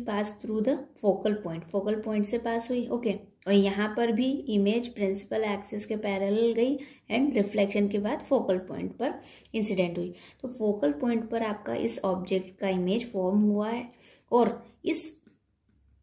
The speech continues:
ऑब्जेक्ट का जो इमेज होगा उसका साइज जो होगा वो काफ़ी स्मॉल होगा, पॉइंट साइज होगा, ओके। And the nature of the image will be the real and inverted। रियल इमेज मीन्स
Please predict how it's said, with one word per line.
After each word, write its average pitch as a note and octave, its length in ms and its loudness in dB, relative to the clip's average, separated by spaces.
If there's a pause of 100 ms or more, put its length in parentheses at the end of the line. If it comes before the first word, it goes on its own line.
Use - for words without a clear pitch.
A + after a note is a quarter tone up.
(100)
ऑब्जेक्ट A3 520 4
का B3+ 100 2
जो A#3 140 2
इमेज A#3+ 480 2
होगा G3+ 380 0 (2250)
उसका B3 280 4
साइज C4 500 4
जो C#4 100 2
होगा B3+ 240 2
वो C4 120 -6 (120)
काफ़ी A#3 460 -2
स्मॉल G#3 380 2
होगा, G#3 480 0 (220)
पॉइंट D4+ 320 8
साइज F3+ 440 -2
होगा, F3 360 -6
ओके। G#3+ 240 -4 (420)
And D4 280 8
the C#4+ 60 10
nature G#3+ 540 4
of A3+ 240 0
the G3+ 100 0 (100)
image G#3+ 380 4 (380)
will A3 200 4
be A3+ 140 4
the G#3+ 120 6
real G#3+ 360 6 (140)
and A#3+ 220 0
inverted। F#3 460 6 (560)
रियल C4 320 8
इमेज A#3 420 4
मीन्स A#3 420 -2